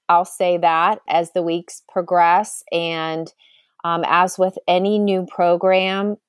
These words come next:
you enhance and you learn and you continue to be able to, um, provide a better program for your students. It was challenging to move completely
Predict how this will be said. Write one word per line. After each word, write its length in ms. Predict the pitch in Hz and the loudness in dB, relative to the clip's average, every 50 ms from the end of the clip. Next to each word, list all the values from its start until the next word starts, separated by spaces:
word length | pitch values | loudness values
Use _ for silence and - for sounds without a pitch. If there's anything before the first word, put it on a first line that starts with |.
| _ _ - | _ _ -18
you 460 | 165 165 170 180 185 180 170 170 156 - | -12 -8 -4 -2 0 0 0 0 0 0
enhance 880 | 170 160 170 180 185 214 202 190 190 190 190 196 202 202 - - - - | -2 -2 -2 -4 -2 -2 0 0 0 0 -2 -2 -4 -6 -8 -10 -8 -4
and 220 | - 175 175 170 165 | -2 -2 -2 0 -2
you 160 | 165 170 165 | -2 -2 0
learn 640 | 165 165 170 170 175 175 180 185 185 190 208 214 220 _ _ _ _ _ _ _ - | 0 2 2 2 2 2 0 0 -2 -2 -2 -4 -6 _ _ _ _ _ _ _ -4
and 400 | 170 170 165 165 165 165 160 160 | -2 0 0 0 -2 -4 -4 -4
you 200 | 170 170 170 165 | -2 -2 -2 -2
continue 580 | 165 - 196 165 170 - 185 175 180 175 175 175 | -2 -4 -6 -6 -4 -4 -4 -4 -2 -2 -2 -2
to 80 | 175 | -2
be 240 | 170 165 170 170 170 | -2 -2 0 2 2
able 300 | 165 165 165 175 170 175 170 - - | 2 2 2 0 0 0 -2 -6 -6
to, 440 | - 196 175 165 160 160 160 156 - - - | -4 -2 0 0 0 0 0 0 -2 -6 -8
um, 340 | 156 160 156 156 151 151 - | -8 -8 -8 -8 -10 -12 -10
provide 360 | _ - 185 170 170 160 160 156 | _ -6 -2 2 2 2 2 0
a 40 | |
better 340 | 151 - 170 160 160 175 180 | 0 0 2 2 2 2 0
program 720 | 185 _ - 196 175 170 170 - 180 185 185 185 190 202 196 | -2 _ -2 0 0 0 2 2 2 2 2 0 -2 -6 -6
for 220 | - - 175 175 | -6 -4 -4 -2
your 160 | 175 165 160 | -2 -4 -6
students. 720 | 165 - - - 175 165 165 180 190 202 214 220 - - _ - - - _ _ _ - | -6 -8 -8 -4 -4 -2 0 0 0 0 -2 -4 -8 -12 _ -20 -20 -20 _ _ _ -2
It 160 | - 185 - | -2 0 0
was 240 | - 180 170 - - | 0 -2 -2 -4 -8
challenging 1080 | - - - - 170 165 165 170 175 185 196 196 202 190 208 220 214 214 214 220 226 220 _ _ _ _ _ _ _ _ _ - - - | -16 -12 -6 -2 0 2 2 2 2 2 0 -2 -2 -2 -2 -2 -2 -2 -2 -4 -4 -6 _ _ _ _ _ _ _ _ _ -14 -8 -2
to 260 | - 202 190 180 175 | 0 2 2 2 2
move 380 | 175 180 180 180 180 180 180 - | 0 2 2 2 2 2 0 -2
completely 920 | - - 185 180 - - 185 185 190 165 185 196 202 196 190 196 196 190 | -6 -8 -8 -6 -4 -2 0 0 0 0 0 0 0 2 2 2 0 -2